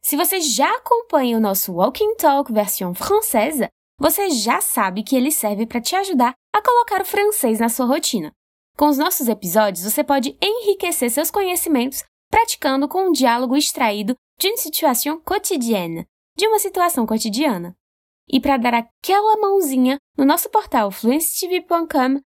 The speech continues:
a gente colocou lá na descrição do nosso episódio informações valiosas que você pode acompanhar enquanto escuta esse episódio. Além da transcrição do diálogo,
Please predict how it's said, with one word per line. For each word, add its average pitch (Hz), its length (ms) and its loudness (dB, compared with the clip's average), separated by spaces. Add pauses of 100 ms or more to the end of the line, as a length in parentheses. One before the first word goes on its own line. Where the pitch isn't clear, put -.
a 247 100 0
gente 262 240 0
colocou 339 640 -2
lá 190 300 0
na 320 140 -2
descrição 311 560 -4
do 269 80 -4
nosso 277 200 -2
episódio 226 540 0
informações 240 760 0 (140)
valiosas 190 1040 0 (300)
que 269 80 0
você 277 180 0
pode 302 320 0
acompanhar 359 720 0 (260)
enquanto 339 340 0
escuta 240 380 0
esse 220 120 -2
episódio. 226 540 -2 (420)
Além 302 380 2
da 214 160 2
transcrição 240 800 -4
do 196 140 -6
diálogo, 262 500 0